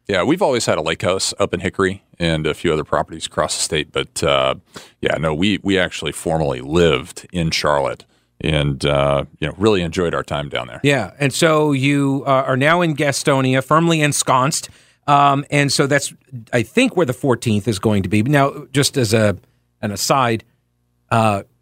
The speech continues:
Speaker 2: you don't have to actually live in the congressional district to run for it. That's one of the things people always think. You can run for a district, but then I think you have to move into it if you win the seat, I believe. Um, so I believe Gastonia is probably gonna be in that,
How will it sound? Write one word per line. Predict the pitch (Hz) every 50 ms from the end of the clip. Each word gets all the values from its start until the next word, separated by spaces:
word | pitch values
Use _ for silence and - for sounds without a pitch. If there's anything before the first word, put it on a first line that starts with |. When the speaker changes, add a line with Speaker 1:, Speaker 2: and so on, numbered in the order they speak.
| _ _ _ _
Speaker 2:
you | - 131
don't | 123 170 185 180 135
have | 156 156 139
to | - 147
actually | 135 135 - - 139 120
live | 110 131 131 110
in | 127 127 120
the | 113
congressional | 104 - 117 110 98 123 120 - - 120 110 98
district | 90 127 113 - - 120 107 - -
to | - 110
run | 101 107 131 131 127 117 113 110 107
for | - - - - 156 147 110 90
it. | 90 95 -
That's | - 107 - -
one | 127 117
of | 113
the | 110
things | - 117 107 -
people | - - 120 - - 113
always | 107 101 98 95 -
think. | 120 101 -
You | 160
can | 160 - 120 113
run | 135 143 139 123
for | 120 - 127 117
a | 104 98
district, | 90 143 143 - - 117 98 -
but | 147
then | 139 147 139
I | 131 127
think | - 127 117
you | 123
have | 127 - -
to | 120
move | 113 117 123 120 107
into | 123 120 113 - 117 104
it | 98 -
if | - 123 -
you | 110 117
win | 104 117 139 123 110
the | 95
seat, | - - - 135 107 92 85
I | 95
believe. | 92 82 101 107 127 120 92 82 85 - - _ _ _ _ _ _ _
Um, | - 139 131 127 123 120 120 117 110 - _ _ _ _ _ _ _ _ _
so | - 165 156
I | 156
believe | 143 151 190 262 240 147
Gastonia | 135 139 123 - - 139 123 120 120
is | 107
probably | - - 147 131 127
gonna | 110 117 110
be | 101 127 120 117
in | 113
that, | 107 110 107 101 -